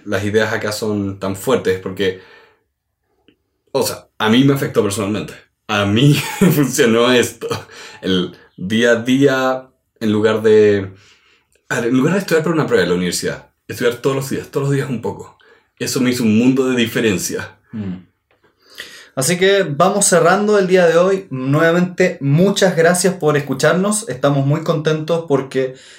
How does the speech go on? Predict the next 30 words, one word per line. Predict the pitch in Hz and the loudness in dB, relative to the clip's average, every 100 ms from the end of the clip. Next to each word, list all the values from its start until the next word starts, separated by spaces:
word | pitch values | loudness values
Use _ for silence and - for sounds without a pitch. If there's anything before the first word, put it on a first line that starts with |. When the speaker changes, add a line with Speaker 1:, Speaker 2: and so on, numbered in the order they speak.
| - | -6
Speaker 2:
YouTube | 123 135 170 190 - 170 | -4 0 2 0 -2 -2
y | 185 | 2
Spotify | 180 - 180 180 - 175 175 | 2 0 -2 -2 0 0 0
están | 143 - 143 143 | -8 -2 -2 -2
creciendo | 139 139 147 151 139 | -2 -2 0 0 2
cada | 156 160 | 2 2
vez | 143 | 0
más. | 160 220 - - - - - | 0 -2 -6 -16 -20 -16 -14
Estamos | 143 147 151 151 147 - - | -2 0 2 2 0 -8 -4
muy | 139 170 | 0 4
atentos | 180 180 175 160 | 4 2 2 2
a | |
todos | 170 180 | 4 4
los | 185 | 4
comentarios | 180 160 156 165 156 | 2 -2 2 0 0
que | 156 | -4
nos | 143 | -2
están | 156 156 | -2 -2
dejando, | 147 175 185 170 | 0 0 2 2
los | 123 | 2
estamos | 123 151 151 | 2 0 0
respondiendo | 143 135 139 143 127 | -2 -2 0 0 0
todos. | 147 190 202 - - - - | 2 2 -2 -14 -20 -16 -2
Y | 143 | 2
los | 147 | 2
invitamos | 151 143 180 196 185 | 2 0 0 2 0
a | 202 | 0
ser | 196 | 0
nuestros | 190 175 | 0 0
patrocinadores. | 185 165 - 160 165 107 | 0 -2 -4 -2 -2 -2